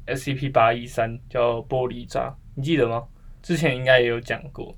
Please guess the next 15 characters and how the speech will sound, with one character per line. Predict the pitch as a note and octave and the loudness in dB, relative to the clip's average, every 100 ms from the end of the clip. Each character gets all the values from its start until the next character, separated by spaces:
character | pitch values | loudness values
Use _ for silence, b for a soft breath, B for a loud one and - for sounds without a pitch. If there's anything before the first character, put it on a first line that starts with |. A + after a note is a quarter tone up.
| - | -12
就 | - | -4
是 | C3 C#3+ C#3 C3 C3+ | 0 2 2 0 8
外 | F3 | 12
面 | D#3 D#3 | 12 10
那 | D3 | 2
个 | B2 | 2
玻 | C3 B2+ B2 | 0 0 0
璃 | G#2 A2+ C#3 | -2 -8 -8
如 | C3+ | -4
果 | C3 | -4
破 | - D3 A#2+ | 4 4 6
掉 | B2+ | 4
的 | A#2+ | 4
话， | B2 B2 | 2 2
会 | B2+ | 0